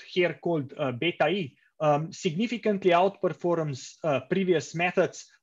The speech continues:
on conjunctive queries only. So these are queries, uh,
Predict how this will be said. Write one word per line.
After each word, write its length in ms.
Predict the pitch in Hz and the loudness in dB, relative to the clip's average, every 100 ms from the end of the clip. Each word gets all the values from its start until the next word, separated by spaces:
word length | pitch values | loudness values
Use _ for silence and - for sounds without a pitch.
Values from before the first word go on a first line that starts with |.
| - | 2
on 380 | 165 156 143 - _ | 4 4 0 -10 _
conjunctive 640 | 165 147 180 175 170 143 - | -2 2 2 2 0 -4 0
queries 440 | 165 156 131 - - | 2 2 0 -6 -4
only. 340 | 165 220 269 | 0 0 -2
So 180 | - 170 | -2 -2
these 180 | 160 156 | 0 0
are 100 | 147 | -2
queries, 520 | - 180 175 - - | 2 2 2 -4 -8
uh, 280 | 156 135 120 | -4 -2 -2